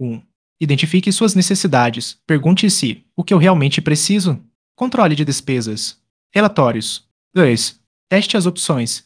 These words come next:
Muitas ferramentas oferecem testes gratuitos. Experimente antes de decidir. Três, leia avaliações. Veja o que outros usuários estão dizendo. Isso pode te dar uma boa ideia da eficácia da ferramenta.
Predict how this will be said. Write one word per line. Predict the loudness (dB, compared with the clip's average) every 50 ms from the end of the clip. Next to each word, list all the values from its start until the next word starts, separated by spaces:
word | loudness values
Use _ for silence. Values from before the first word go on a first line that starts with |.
| _
Muitas | 0 0 2 2 2 -2 -2
ferramentas | -2 -2 0 0 0 0 0 -2 0 -2
oferecem | -2 0 0 0 0 0 0 0 -2 0
testes | 0 0 -2 0 0 -2 -2
gratuitos. | -2 -2 -2 -2 -2 -4 -4 -4 -6 -10 -14 -12 -12 -12 -14 -16 _ _ _ _ _ _ -4
Experimente | -4 -2 0 2 4 4 4 4 4 4 2
antes | 2 4 2 2
de | 0 2
decidir. | 2 0 0 0 -2 -4 -2 -2 -2 -2 -2 -6 -10 _ _ _ _ _ _ _
Três, | 0 2 2 2 2 0 -4 -8 _ _ _ _ _ _ -2
leia | 0 2 2 2
avaliações. | 2 2 2 0 0 0 0 0 0 0 -2 -4 -8 -12 _ _
Veja | 0 2 4 4 4
o | 2
que | 2 2
outros | 2 2 2 2 2 2 2
usuários | 2 2 4 4 4 4 2 2 0
estão | 0 0 0 0 0
dizendo. | 0 0 0 0 0 0 -2 -2 -6 -8 -12 -16 _ _ _ _ _ -6
Isso | -4 -4 -2 -2
pode | 0 2 2 2 2 0
te | 0 -2
dar | 0 0 0 2
uma | 2 0 0
boa | 2 2 2 2
ideia | 2 2 2 2 2 0
da | 0 -2
eficácia | -2 -2 -4 -4 -2 -2 -2 -2 -2 -2
da | -4 -4
ferramenta. | -4 -4 -4 -2 -2 -2 -2 -2 -4 -6 -10 -14 -18 -18